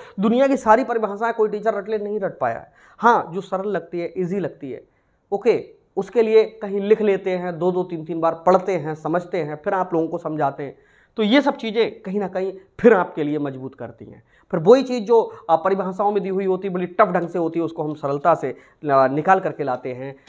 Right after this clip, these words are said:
तो इसके बाद आपको देते हैं। अब इस तरह से यह अपने वित्तीय कार्य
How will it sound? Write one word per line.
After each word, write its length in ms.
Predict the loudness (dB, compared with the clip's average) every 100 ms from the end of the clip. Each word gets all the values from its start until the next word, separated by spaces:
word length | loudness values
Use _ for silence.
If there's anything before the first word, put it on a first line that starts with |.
| -8
तो 260 | -4 -2 -4
इसके 200 | -6 -2
बाद 240 | -2 -2 -4
आपको 280 | -8 -8 -10
देते 260 | -10 -12
हैं। 180 | -16 -16 _ _ _ _ -10
अब 180 | -10 -8 -6
इस 200 | -4 2
तरह 180 | 2
से 140 | 2 0 -4 -14 -12
यह 180 | -4 -2
अपने 200 | -2 -4
वित्तीय 340 | -6 -4 0 4
कार्य 400 | 6 4 0